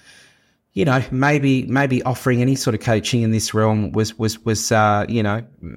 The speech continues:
maybe there were too many coaches out there. You get where I'm going. So it's really, whatever the issue is for you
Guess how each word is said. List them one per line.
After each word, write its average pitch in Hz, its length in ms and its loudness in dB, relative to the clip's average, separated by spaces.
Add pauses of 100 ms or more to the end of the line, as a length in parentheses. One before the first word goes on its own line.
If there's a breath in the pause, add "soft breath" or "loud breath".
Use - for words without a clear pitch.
(340)
maybe 127 240 0
there 123 120 0
were 123 80 0
too - 160 -4
many 123 160 -2
coaches 120 500 -4
out 95 220 -2
there. 85 160 -2 (100)
You 196 100 -2
get 240 220 0
where 208 140 2
I'm 165 100 0
going. 143 400 0
So 123 340 -2
it's - 220 -10
really, 151 380 0
whatever 156 360 0
the 185 320 2
issue 147 360 0
is 127 120 0
for - 140 -6
you 143 460 -2